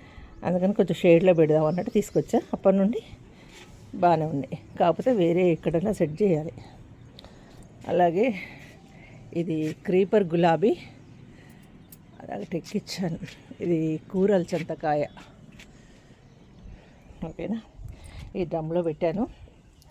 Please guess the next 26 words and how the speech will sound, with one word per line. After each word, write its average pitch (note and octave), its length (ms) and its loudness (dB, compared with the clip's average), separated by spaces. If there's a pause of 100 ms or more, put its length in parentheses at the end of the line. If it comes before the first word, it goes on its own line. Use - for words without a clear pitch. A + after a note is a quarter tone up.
(880)
గోంగూర D#3+ 680 0 (1200)
ఇక్కడ F3 200 2
కొంచెం E3 220 -2
శుభ్రం F#3+ 400 2
చేసేది E3 300 2
ఉంది E3 160 0
ఇంకా, E3 200 -2 (260)
అందుకే E3 240 -2
పైకి E3+ 280 0
వచ్చాను E3 300 -4
ఇప్పుడే. F3+ 280 -2 (1080)
ఇది A#3 280 6
పొట్లకాయ, G#3+ 720 6 (180)
ఇంతవరకు A3 540 6
అయితే B3 340 4
ఒక్క A3+ 320 4
పిందె G#3 340 6
కూడా G#3+ 220 6
రాలేదు, G3 400 6
మరి F#3 240 4
పూత F3+ 380 2
అయితే G3 200 4
బాగానే F3 360 4
ఉంది, F3+ 380 4 (500)
చూడాలి. D#3+ 520 2 (960)
ఇది G#3 500 6